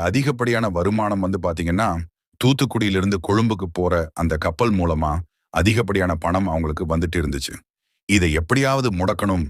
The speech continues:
அப்படின்னு சிதம்பரனார் ஐயா அவர்கள் ஒரு முடிவு பண்ணினார். முடிவு பண்ணி ஆயிரத்தி தொள்ளாயிரத்தி ஆறாம்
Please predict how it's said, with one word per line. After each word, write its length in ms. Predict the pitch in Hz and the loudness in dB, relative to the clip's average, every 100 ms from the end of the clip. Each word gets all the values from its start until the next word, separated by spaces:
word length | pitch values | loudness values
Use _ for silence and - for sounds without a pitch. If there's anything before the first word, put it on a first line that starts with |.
| 87 | -4
அப்படின்னு 460 | 82 82 143 165 113 | -4 0 2 2 2
சிதம்பரனார் 800 | 76 98 113 123 113 101 90 95 | 0 0 2 2 2 0 0 -2
ஐயா 340 | - 82 95 92 | -2 0 0 0
அவர்கள் 340 | 76 76 71 71 | -2 -2 -4 -4
ஒரு 200 | 78 78 | -4 -2
முடிவு 280 | 76 85 78 | 0 0 0
பண்ணினார். 420 | 76 65 64 65 - _ _ _ _ _ _ | -2 -4 -6 -8 -14 _ _ _ _ _ _
முடிவு 320 | 87 113 156 143 | 0 4 4 2
பண்ணி 300 | 113 104 113 90 | 0 0 0 -2
ஆயிரத்தி 380 | 90 107 123 104 | 0 0 0 -4
தொள்ளாயிரத்தி 680 | 82 92 90 90 85 85 87 | -2 0 0 0 0 0 0
ஆறாம் 420 | 87 80 73 | 0 0 0